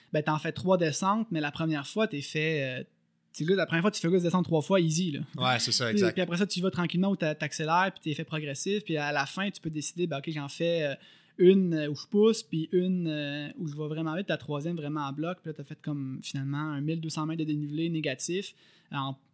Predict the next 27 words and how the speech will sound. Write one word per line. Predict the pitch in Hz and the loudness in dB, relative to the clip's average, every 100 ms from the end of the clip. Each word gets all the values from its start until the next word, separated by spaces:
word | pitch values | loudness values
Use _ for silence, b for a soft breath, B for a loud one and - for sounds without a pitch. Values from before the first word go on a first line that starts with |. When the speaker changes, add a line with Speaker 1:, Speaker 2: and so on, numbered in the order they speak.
| 180 | -4
Speaker 1:
allant | 147 156 | 0 0
vraiment | 156 156 156 139 | 0 0 0 -2
vite, | 139 208 - - | 0 -2 -2 -2
puis | 160 | -2
après | 151 143 | 0 -4
ça, | 185 | -4
faut | - - 180 | -8 -6 -6
que | - | -6
tu | |
te | - | -6
laisses | 165 | -6
le | 151 | -4
temps | 160 | -6
de | |
récupérer | 156 - 147 151 | -6 -6 -6 -4
après | 165 - 139 | -6 -6 -8
ça. | 208 | -4
Ben, | 196 | -2
déjà, | 151 156 160 | -2 -2 -2
les | 151 | -2
deux | 156 | -4
jours | 151 160 | -2 -4
après, | 147 - 170 170 | -6 -8 -10 -8
ça | 143 | -10
va | 139 143 | -10 -10
être, | 147 | -10
euh, | - | -10